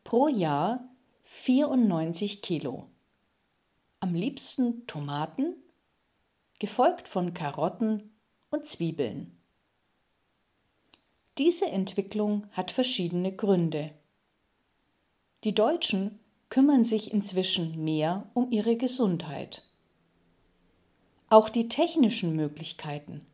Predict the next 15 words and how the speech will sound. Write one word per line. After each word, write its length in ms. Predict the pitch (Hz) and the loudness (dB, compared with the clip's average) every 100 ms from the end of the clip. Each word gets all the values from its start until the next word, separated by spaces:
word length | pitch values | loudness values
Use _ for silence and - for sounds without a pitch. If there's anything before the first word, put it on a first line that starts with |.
| _ _ | _ _
haben 280 | 147 151 160 | -6 -4 -2
sich 240 | 196 190 | -2 -2
verbessert. 760 | - 240 180 170 147 139 - - _ _ _ _ _ _ _ _ _ _ _ _ _ _ | -2 2 2 2 -2 -4 -12 -20 _ _ _ _ _ _ _ _ _ _ _ _ _ _
Gemüse 680 | - 180 185 269 302 277 254 | -2 2 4 4 4 2 0
geht 340 | 254 175 170 220 | -4 -6 0 0
nicht 260 | 226 - | 0 -2
mehr 120 | 190 | -4
so 160 | 170 160 | -2 -6
schnell 300 | - 160 139 | -6 -6 -6
kaputt. 640 | - 139 - 202 - - _ _ _ _ _ _ _ - | -10 -16 -8 -8 -8 -20 _ _ _ _ _ _ _ -6
Es 220 | 247 - | 0 0
kann 320 | 285 285 247 - | 2 0 0 -2
länger 460 | 165 160 156 170 170 | -2 0 -2 -6 -2
gelagert 580 | 247 247 208 190 151 147 | 0 2 0 -2 -8 -6
werden. 400 | 143 143 139 | -8 -8 -10